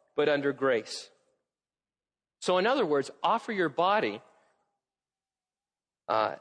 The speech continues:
to him as instruments of righteousness is basically like,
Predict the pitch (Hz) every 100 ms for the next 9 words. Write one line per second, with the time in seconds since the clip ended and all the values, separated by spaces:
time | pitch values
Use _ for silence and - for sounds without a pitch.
0 | - - 151 202 175 131 175 208 - 185
1 | 170 135 117 156 233 - 123 - 117 -
2 | 143 127 226 285 196 - 135 120 113